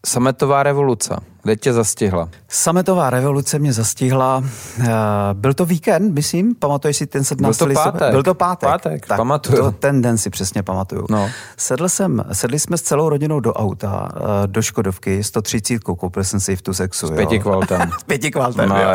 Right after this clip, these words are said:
Speaker 1: jo, no.
Speaker 2: A
Speaker 1: Paďour.
Speaker 2: jo, jo, jo. <laughs> Přesně tak. A jel jsem do Brna, protože jsem bydlel v těch, v těch Šechovicích, a jel jsem do Brna za bráchou.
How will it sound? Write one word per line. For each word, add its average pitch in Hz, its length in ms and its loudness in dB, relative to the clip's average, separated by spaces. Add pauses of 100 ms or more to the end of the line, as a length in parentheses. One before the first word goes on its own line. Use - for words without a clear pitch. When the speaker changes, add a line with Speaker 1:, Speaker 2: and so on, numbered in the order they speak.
(120)
Speaker 1:
jo, 87 80 2
no. 90 120 2 (640)
Speaker 2:
A - 60 0
Speaker 1:
Paďour. 113 540 4
Speaker 2:
jo, 147 400 4
jo, 156 280 4
jo. 143 340 4
<laughs> 185 60 4 (720)
Přesně 175 440 -2
tak. 113 200 0 (460)
A 127 60 0
jel 165 160 4
jsem 185 180 2
do 131 100 4
Brna, 151 520 2
protože 123 220 -2
jsem 127 160 0
bydlel 123 200 2
v - 80 -10
těch, 85 180 -6
v - 80 -16
těch - 160 -4
Šechovicích, 135 640 -2
a - 20 0
jel 110 80 2
jsem 127 160 0
do 110 80 2
Brna 110 180 0
za 104 120 0
bráchou. 98 460 -2